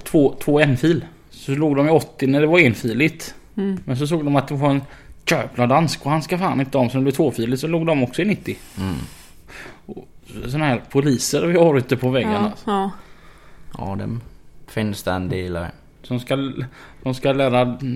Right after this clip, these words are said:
Speaker 1: danskarna att köra.
Speaker 2: Ja.
Speaker 1: Jag körde ju en dansk lastbil en gång. Och så låg jag ju åttiotvå
Speaker 2: Mm.
Speaker 1: kilometer i timmen.
Speaker 2: Mm.
Speaker 1: Och då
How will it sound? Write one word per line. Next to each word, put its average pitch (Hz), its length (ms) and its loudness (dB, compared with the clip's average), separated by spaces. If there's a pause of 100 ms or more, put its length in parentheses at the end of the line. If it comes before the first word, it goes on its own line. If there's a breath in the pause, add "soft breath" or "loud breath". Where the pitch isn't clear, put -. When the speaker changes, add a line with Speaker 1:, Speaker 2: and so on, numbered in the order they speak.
(160)
Speaker 1:
danskarna 113 640 0
att - 220 -4
köra. 131 400 2 (460)
Speaker 2:
Ja. 220 220 4 (1700 loud breath)
Speaker 1:
Jag 139 240 4
körde 156 220 2
ju 139 60 4
en 139 80 0
dansk 117 280 0
lastbil - 300 -4
en 107 60 -4
gång. 95 180 -6 (1300 loud breath)
Och 131 80 -6
så 131 100 -6
låg 175 200 2
jag 135 80 4
ju 143 120 2
åttiotvå 156 580 -2 (400)
Speaker 2:
Mm. 190 100 -4
Speaker 1:
kilometer 117 280 -2
i - 20 -10
timmen. 120 320 -2 (220)
Speaker 2:
Mm. 202 220 -6 (500 loud breath)
Speaker 1:
Och 123 100 -6
då 135 160 4